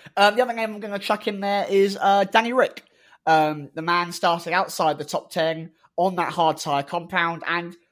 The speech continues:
there are certain tracks where you get that advantage, uh, almost starting outside the top ten, especially when you're the midfield team and you know you're so close in pace to the guys that are just inside the top ten. Uh, the AlphaTauri guys, for example, got just inside. Uh, we know that Lance Stroll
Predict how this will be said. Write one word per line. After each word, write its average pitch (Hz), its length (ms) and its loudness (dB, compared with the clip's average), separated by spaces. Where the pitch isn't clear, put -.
there 208 80 0
are 208 60 2
certain 269 360 2
tracks - 320 -4
where 160 100 -2
you 156 100 -2
get 160 220 -2
that 151 180 -2
advantage, 165 840 -4
uh, 143 220 4
almost 151 300 -8
starting 151 300 -2
outside 143 240 -6
the 147 60 -14
top - 200 -6
ten, 160 140 -6
especially 190 300 -4
when 175 80 -6
you're 156 140 0
the 143 100 -2
midfield 156 460 -2
team 120 200 -6
and 120 80 -12
you 135 80 -8
know 139 80 -4
you're 131 180 -4
so 143 240 -4
close 127 340 -8
in 120 260 -14
pace 196 340 0
to 165 120 -12
the 147 80 -8
guys 143 260 0
that 117 120 -6
are 147 80 -8
just - 320 -4
inside 156 380 0
the 120 80 -10
top - 240 -12
ten. 104 260 -12
Uh, 131 80 2
the 139 80 0
AlphaTauri 143 540 0
guys, 110 200 -4
for - 80 -20
example, 113 380 -8
got 110 160 -16
just - 320 -4
inside. 113 480 -8
Uh, 135 220 0
we 143 80 -6
know 147 180 0
that 139 180 -4
Lance 147 280 0
Stroll 135 460 0